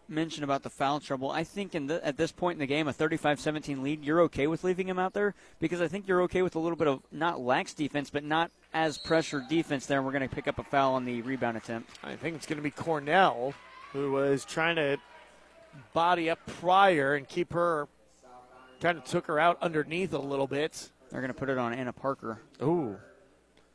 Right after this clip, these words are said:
Speaker 2: That's two on Parker and three on South Iron in the second half. Shot up on the low block, doesn't go for Pennock, and it's an outlet down the court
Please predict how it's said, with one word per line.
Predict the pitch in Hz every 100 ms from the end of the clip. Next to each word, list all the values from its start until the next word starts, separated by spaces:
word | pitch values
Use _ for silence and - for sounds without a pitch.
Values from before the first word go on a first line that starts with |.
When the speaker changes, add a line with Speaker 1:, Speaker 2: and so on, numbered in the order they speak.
| _ _ _ _ _ _ _ -
Speaker 2:
That's | 131 -
two | - 170 202
on | 202 156
Parker | - 160 165 - 110 113
and | 131 123
three | 151 160 185
on | 160
South | 131 175 160 -
Iron | 165 147 135 143 _ _ _ _ _ _ _ _ _ _
in | 190 156
the |
second | 143 165 139
half. | 131 170 127 - - _ - - - _
Shot | - - 156
up | 170 175
on | 175
the | 170
low | 175
block, | 156 156 175 - -
doesn't | 175 170 185 -
go | 170 165 170
for | 170 151 147 -
Pennock, | 196 180 151 - - - -
and | 143
it's |
an | 147
outlet | 175 180 147 -
down | 165 196
the | 165
court | - 190 165 127